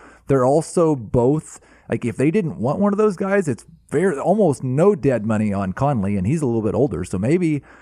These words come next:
maybe they go try to get a younger number two wide receiver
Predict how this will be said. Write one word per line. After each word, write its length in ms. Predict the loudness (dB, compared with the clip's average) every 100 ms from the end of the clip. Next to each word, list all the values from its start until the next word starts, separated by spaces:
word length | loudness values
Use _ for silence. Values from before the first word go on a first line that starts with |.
| _
maybe 520 | -4 0 2 2 0
they 180 | 2 2
go 340 | 2 2 2 2
try 180 | 0 0
to 80 | 0
get 140 | 0
a 80 | 0
younger 600 | 0 0 0 -2 -2 -4 -10 _
number 280 | -2 0 -2
two 220 | 0 0
wide 240 | 2 2 0
receiver 540 | -4 -2 0 0 0